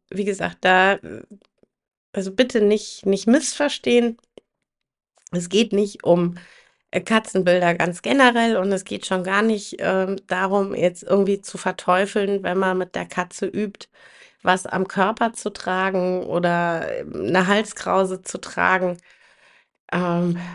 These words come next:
sondern es geht eben wirklich um, ich mach das zu meiner persönlichen Belustigung und weil wir in einem Zeitalter leben, in dem die persönliche, äh, Belustigung auch noch im Internet weltweit geteilt werden kann,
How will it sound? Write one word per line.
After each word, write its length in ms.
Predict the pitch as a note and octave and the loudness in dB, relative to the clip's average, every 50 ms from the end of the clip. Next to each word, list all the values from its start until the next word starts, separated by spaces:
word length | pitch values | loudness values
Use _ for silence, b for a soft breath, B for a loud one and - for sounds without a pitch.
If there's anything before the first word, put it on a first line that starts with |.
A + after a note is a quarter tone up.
| F3 B B B B B | -18 B B B B B
sondern 280 | - - F3+ F3+ F3+ - | -2 0 2 2 2 0
es 160 | - F3+ - | -2 -6 -8
geht 320 | - - F#3+ F#3+ F#3+ - _ _ _ | -4 -2 -2 -2 -2 -6 _ _ _
eben 360 | - F#3+ F#3+ F#3 F#3 F3+ F#3 - | 0 0 2 2 0 0 -2 -4
wirklich 540 | - F3+ G3+ G3 - - F#3+ F#3+ F#3 - - | -2 0 0 0 0 0 -2 -2 -4 -6 -2
um, 360 | - F#3 F#3+ G3 F#3+ F#3+ F#3 B B B B B B B B B B _ _ _ - - _ - _ _ _ _ _ | 0 2 4 6 4 4 2 B B B B B B B B B B _ _ _ -18 -18 _ -20 _ _ _ _ _
ich 140 | - G#3 F3 F#3+ | -2 2 4 6
mach 200 | G#3+ A#3+ C#4 B3+ | 6 6 4 4
das 240 | - A#3+ A#3 A#3 | 2 0 0 0
zu 120 | - - G#3 | -2 0 2
meiner 340 | G3 F3+ F3 G3 A3 A3+ A3 | 4 4 4 4 4 2 0
persönlichen 720 | - - G3+ G3 F3 F3+ F#3+ G3+ G#3 G#3 G3 G3+ G3 F#3 D#3 | -2 -4 -4 -2 0 2 2 2 2 0 0 0 -2 0 2
Belustigung 920 | E3 E3+ E3+ E3+ A3+ A#3+ - - - - C4 A#3+ C4 C4+ C4+ C#4+ D4+ D#4+ B B B B B B B B _ | 2 2 4 4 2 0 -2 -4 -2 -2 0 2 4 2 2 2 -2 -6 B B B B B B B B _
und 300 | - F#3+ F#3+ G3+ G3 F3+ | 0 2 4 4 4 4
weil 220 | F3+ F#3+ G3+ G3 | 4 4 4 4
wir 120 | G3+ F#3 | 4 2
in 120 | - F#3+ G3+ | 2 2 2
einem 140 | F#3+ F#3+ F#3 | 0 0 -2
Zeitalter 800 | - - - F3 G3 A#3+ A#3+ - - E3+ F3 G3+ G#3 - A3 G3 | -4 -4 0 0 0 0 0 -2 -2 0 0 0 0 0 0 0
leben, 420 | G3 F3+ F#3 G3 G3+ G3+ G#3 G3 | 0 0 0 -2 0 0 0 0
in 180 | F#3 A2 F3 F#3 | 0 0 -2 0
dem 180 | F#3 F#3+ F#3+ F#3+ | 0 0 0 0
die 100 | F#3+ F#3 | 0 -4
persönliche, 880 | - - F3+ F3 D#3+ E3 F#3+ G3+ G#3 G#3 G3+ G3+ - E3 D#3+ - - | -4 -4 -4 -2 0 0 0 0 0 0 -2 -2 -2 -4 -4 -4 -4
äh, 180 | - - - - _ _ | -8 -12 -14 -16 _ _
Belustigung 1000 | - F3+ F#3+ G3 A#3+ B3+ - - - A3+ G3+ - - G#3 G3+ G3+ G3 F3+ - - | 2 4 4 4 2 0 -4 -2 -2 -2 -2 0 -2 0 0 2 0 -2 -2 -2
auch 120 | - E3+ | -2 0
noch 220 | F3 F3+ F#3 F3 - | 0 0 -2 -2 -2
im 140 | - E3+ | -4 -2
Internet 640 | - - G3 A3 A3 A3 G3 F#3+ F#3 F#3 F#3 - - | 0 0 0 2 4 4 4 4 2 0 -2 -2 0
weltweit 640 | D#3+ F3 F#3+ F#3+ G3 - - E3 F3+ F#3 - - | 2 2 2 2 0 -2 -2 -2 -2 -2 -4 -6
geteilt 500 | - E3 - - F3+ G3 A3 A#3+ A#3+ - | -8 -8 -6 -4 -2 -2 -2 -2 -4 -4
werden 320 | G#3 G3+ G3+ G3+ G3 G3 F#3+ | -4 -4 -4 -4 -4 -6 -6
kann, 320 | - - F#3 F#3 F#3+ F#3+ | -2 -2 0 0 0 -4